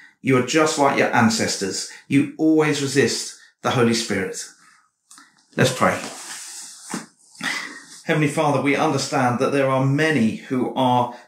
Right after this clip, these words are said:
vehemently and violently opposed to the gospel.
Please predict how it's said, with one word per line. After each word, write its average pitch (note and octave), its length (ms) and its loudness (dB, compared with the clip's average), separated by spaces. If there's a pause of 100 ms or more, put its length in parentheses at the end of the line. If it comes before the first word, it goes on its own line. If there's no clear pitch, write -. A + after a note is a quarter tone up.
(120)
vehemently C#3+ 880 2
and A#2 240 2
violently D3 600 2
opposed A#2+ 600 2
to B2 80 -4
the A2+ 80 0
gospel. A#2 600 -2